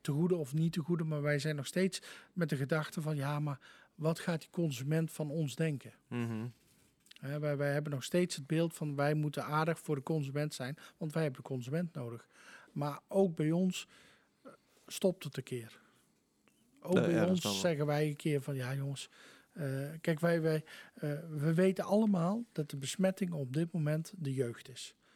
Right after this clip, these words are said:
Speaker 1: Hè, de, de, de kinderen,
Speaker 2: Mhm.
Speaker 1: laten we het even zo zeggen. Daar komen op dit moment de meeste besmettingen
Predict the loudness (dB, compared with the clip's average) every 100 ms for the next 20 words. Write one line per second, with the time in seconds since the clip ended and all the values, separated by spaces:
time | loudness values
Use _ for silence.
0 | _ _ _ -10 -6 -2 -2 -2 -2 -2
1 | 0 0 -2 -10 -10 -2 0 0 0 -4
2 | -4 -6 -6 -6 -10 -10 -2 -2 0 0
3 | 0 -2 -2 -2 0 -2 -4 -4 -4 -4
4 | -4 -6 -6 -8 -10 -12 -14